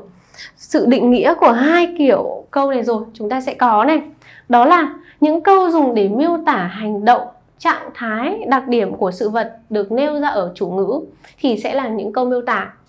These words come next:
Ví dụ này, các bạn sẽ có chủ ngữ thì sẽ là sự vật, sự việc hoặc là con người. Và vị ngữ thì sẽ là những cái hành động,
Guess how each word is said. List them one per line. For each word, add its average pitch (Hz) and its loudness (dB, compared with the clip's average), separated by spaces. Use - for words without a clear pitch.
Ví 214 0
dụ 285 0
này, 208 0
các 311 4
bạn 247 6
sẽ 240 -4
có 226 4
chủ 311 2
ngữ 254 6
thì 320 4
sẽ - 0
là 269 0
sự - -4
vật, 233 -2
sự 233 -4
việc 226 -2
hoặc 196 -8
là 190 -6
con 233 -6
người. 233 -2
Và 247 4
vị 247 2
ngữ 262 4
thì 233 -2
sẽ 226 -4
là 262 0
những 254 -2
cái 240 -4
hành 240 -2
động, 214 2